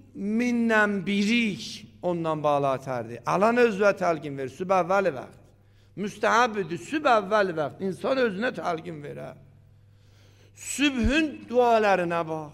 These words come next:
Sübhün təqi-, namazı sübhün təqibatına bax. Müstəhəb idi sübh əvvəl vaxt. İnsan dönə bu iki mələk ki, ki Allah buna qoyubdi. Bu iki mələki əvvəl salam verə. Deyə, "Mərhaba bil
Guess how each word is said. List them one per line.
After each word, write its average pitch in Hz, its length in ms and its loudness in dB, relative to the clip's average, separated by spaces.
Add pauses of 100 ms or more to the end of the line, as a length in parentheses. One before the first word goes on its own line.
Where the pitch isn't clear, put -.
Sübhün 269 520 -4
təqi-, 247 440 2
namazı 254 500 0
sübhün 196 360 -8
təqibatına 151 840 -4
bax. 131 220 -8 (680)
Müstəhəb 247 600 6
idi 226 160 2
sübh 233 240 -2
əvvəl 185 540 4
vaxt. 151 260 -2 (460)
İnsan 208 680 4 (520)
dönə 233 340 8
bu 240 100 0
iki 220 240 0
mələk 190 420 6
ki, 175 240 -6
ki - 220 -6
Allah 160 400 2
buna 156 260 -2
qoyubdi. 147 640 -2 (320)
Bu 247 100 -4
iki 277 240 -4
mələki 240 420 2
əvvəl 185 380 2
salam 143 500 -4
verə. 90 200 -20 (580)
Deyə, 254 240 2
"Mərhaba 202 1000 4
bil 170 140 -4